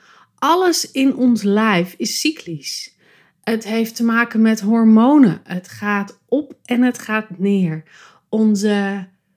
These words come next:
gevoelstoestand, onze sensaties, onze, ehm,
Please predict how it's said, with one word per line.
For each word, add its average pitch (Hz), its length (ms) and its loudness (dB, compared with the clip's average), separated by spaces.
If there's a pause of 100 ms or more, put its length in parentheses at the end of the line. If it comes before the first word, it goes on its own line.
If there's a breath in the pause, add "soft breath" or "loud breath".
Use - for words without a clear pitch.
(200)
gevoelstoestand, 196 1500 -2
onze 202 300 -6
sensaties, 208 1300 -2
onze, 208 460 0
ehm, 190 480 -2